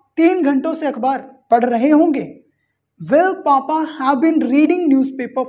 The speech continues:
for three hours? क्या वह दो घंटों से गाने सुन रहा होगा?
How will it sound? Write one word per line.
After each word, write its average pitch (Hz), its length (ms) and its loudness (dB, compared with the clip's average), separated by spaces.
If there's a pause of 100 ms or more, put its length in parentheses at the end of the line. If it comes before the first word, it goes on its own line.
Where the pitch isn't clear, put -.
for 254 120 -4
three 262 460 -4
hours? 214 200 -4 (840)
क्या 330 180 4
वह 311 280 -2
दो 285 240 0
घंटों 262 360 -2
से 277 180 -8
गाने 233 400 -6 (220)
सुन 269 340 -2
रहा 285 220 -2
होगा? 277 360 -6